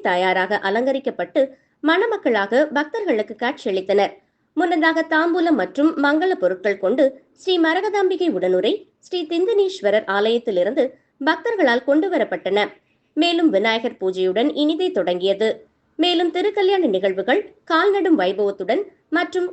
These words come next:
கலச பூஜை, காப்பு கட்டும் வைபவம் ஆகியவை நடைபெற்றன. தொடர்ந்து ஸ்ரீ பார்வதி தாயாருக்கு மங்களனான் அணிவிக்கும் வைபவம் வெகு சிறப்பாக நடைபெற்றது. தொடர்ந்து மூலவர் ஸ்ரீ புத்து மாரியம்மனுக்கு மங்களனான் அணிவிக்கும் நிகழ்வு நடைபெற்றது.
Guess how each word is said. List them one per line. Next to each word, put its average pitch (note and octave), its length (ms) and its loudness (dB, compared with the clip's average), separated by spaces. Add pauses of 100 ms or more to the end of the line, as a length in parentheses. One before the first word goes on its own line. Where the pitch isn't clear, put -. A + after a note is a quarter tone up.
கலச F4+ 280 0 (100)
பூஜை, F3+ 300 0 (200)
காப்பு E4+ 320 0
கட்டும் D#4+ 300 0
வைபவம் G#3 500 0
ஆகியவை F#3+ 400 0
நடைபெற்றன. G#3 520 -2 (680)
தொடர்ந்து F4 380 2
ஸ்ரீ F4 120 -2 (120)
பார்வதி F#4+ 360 0 (120)
தாயாருக்கு F#3 480 2 (240)
மங்களனான் F4 560 0
அணிவிக்கும் F#3+ 440 -2
வைபவம் F#3 380 0 (380)
வெகு F#4 280 0
சிறப்பாக E4+ 500 2
நடைபெற்றது. G3 560 -2 (540)
தொடர்ந்து E4 380 2
மூலவர் D#4 400 2
ஸ்ரீ D#4 120 -2 (100)
புத்து E4+ 300 -4
மாரியம்மனுக்கு F#3 680 0 (440)
மங்களனான் E4+ 600 2
அணிவிக்கும் G3 420 -2
நிகழ்வு A#3 340 0
நடைபெற்றது. F#3+ 580 -2